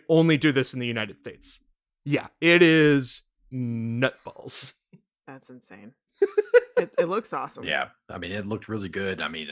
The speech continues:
Speaker 3: I'm not surprised at all that, that it was, I mean, no, like, C G I or anything to it. Like, it all looked as real as it could be.
Speaker 1: I will also say, if you remember the air sequence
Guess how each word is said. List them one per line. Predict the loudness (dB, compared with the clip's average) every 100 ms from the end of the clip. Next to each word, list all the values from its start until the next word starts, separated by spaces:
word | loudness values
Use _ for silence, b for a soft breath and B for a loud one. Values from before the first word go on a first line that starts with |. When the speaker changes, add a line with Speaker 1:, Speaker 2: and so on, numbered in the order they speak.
| -10
Speaker 3:
I'm | -12 -8
not | -8 -8
surprised | -10 -12 -12 -10 -10
at |
all | -10 -10 -10
that, | -14 -16 _
that | -10
it | -10
was, | -12 -16 -18 -20 _ -18
I |
mean, | -14 -16 -18 _ _
no, | -8 -8 -10 -12 -14
like, | -16 -16 -18 _ _
C | -16 -12 -8
G | -4
I | -2 -2
or | -6
anything | -14 -18 -18
to | -18
it. | -18
Like, | -16 -14
it | -12
all | -10 -10 -10
looked | -16 _ _ _ -16
as | -16 -14
real | -12 -10 -12
as | -14
it | -18 -20
could | -20 -16
be. | -18 -18 _ _ _ -20 _ _ -2
Speaker 1:
I |
will | 2
also | 4 4 4
say, | 2 4 4 2 0
if | -2 -2
you | -4 -4 -2 -2 -2 -4 -6
remember | -4 -2 0 2 2 0 -6 _ _
the | -4 -2 -2 -6 _ _ -4
air | -2 0
sequence | -2 -2 0 -2 -4 -14 -14